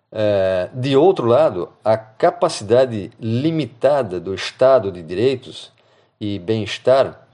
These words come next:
em atender a todas essas demandas. E embora o judiciário brasileiro tenha, tenha lá suas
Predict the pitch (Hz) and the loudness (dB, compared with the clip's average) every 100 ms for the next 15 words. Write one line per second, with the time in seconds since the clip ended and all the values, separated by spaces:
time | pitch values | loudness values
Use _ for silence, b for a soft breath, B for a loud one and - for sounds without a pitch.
0 | _ _ _ _ _ _ - 113 113 120 | _ _ _ _ _ _ -8 -4 -2 0
1 | 156 131 101 151 104 - 92 - - 107 | 0 -2 0 -2 -2 -6 -8 -8 -6 -6
2 | 90 87 82 80 92 85 85 71 - - | -6 -10 -12 -14 -12 -10 -10 -14 -18 -20
3 | - _ _ _ _ _ _ _ _ _ | -20 _ _ _ _ _ _ _ _ _
4 | _ _ _ _ _ _ b b b 151 | _ _ _ _ _ _ b b b -2
5 | 170 135 175 185 123 127 110 - 123 123 | 0 4 4 4 2 0 -4 0 2 2
6 | 110 107 110 117 101 - - 175 160 113 | 2 0 2 0 0 -8 0 0 2 -2
7 | - - - 143 139 123 131 113 127 117 | -4 -10 -8 -4 0 2 2 0 0 0
8 | 107 - | 0 -8